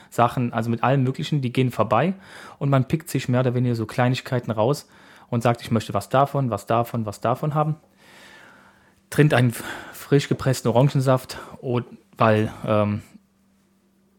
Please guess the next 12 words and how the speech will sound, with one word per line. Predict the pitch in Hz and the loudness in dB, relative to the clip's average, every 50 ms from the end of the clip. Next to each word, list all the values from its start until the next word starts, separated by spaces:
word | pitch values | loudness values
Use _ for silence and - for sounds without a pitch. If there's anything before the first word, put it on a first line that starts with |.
| _ _ _ _ _ _ _ _ _ | _ _ _ _ _ _ _ _ _
Alkohol | - 113 117 120 - - 127 120 | 0 2 2 2 4 2 2 2
gibt | - 127 117 - | 2 0 0 0
es | - 113 - | -4 -6 -4
in | - 131 120 | -4 -2 -2
der | 113 104 | 0 0
Medina | 104 107 107 - 117 120 135 139 | 0 -2 -2 -2 0 0 2 2
an | 120 110 104 | 2 0 -2
sich | 107 104 - - | -4 -6 -6 -4
nicht, | 123 123 160 180 - - - - - | -2 0 0 0 -2 -8 -16 -6 -4
also | - 107 107 107 | -2 -2 -2 -2
gibt's | 104 117 - - - | -4 -4 -6 -4 -2
nirgendwo | 113 110 110 127 143 151 - - - 117 123 123 - | 2 2 4 4 2 0 -2 0 0 0 0 0 -4